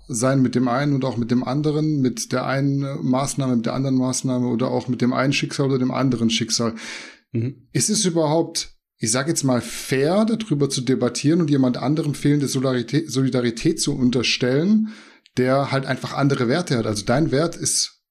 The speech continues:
Speaker 1: Freiheit, meine ist
Speaker 2: Mhm.
Speaker 1: jetzt Sicherheit.
Speaker 2: Mhm.
Speaker 1: Ist es nicht okay, wenn man einfach sagt, "Okay, du siehst das so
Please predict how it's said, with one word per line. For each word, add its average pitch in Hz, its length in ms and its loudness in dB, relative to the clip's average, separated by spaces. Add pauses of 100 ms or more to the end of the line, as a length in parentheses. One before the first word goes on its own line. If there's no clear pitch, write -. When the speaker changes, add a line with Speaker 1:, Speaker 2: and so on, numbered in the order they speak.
Speaker 1:
Freiheit, 117 680 -4 (100)
meine 139 340 2
ist 110 200 0
Speaker 2:
Mhm. 135 60 6
Speaker 1:
jetzt - 200 -4 (160)
Sicherheit. 110 640 -2 (540)
Speaker 2:
Mhm. 110 140 -2
Speaker 1:
Ist 131 200 -2
es 143 120 -2
nicht 151 180 2
okay, 143 340 2
wenn 131 120 2
man 127 120 4
einfach 131 220 0
sagt, 127 240 -2
"Okay, 143 320 2
du 135 160 0
siehst 139 300 0
das 120 180 0
so 175 460 2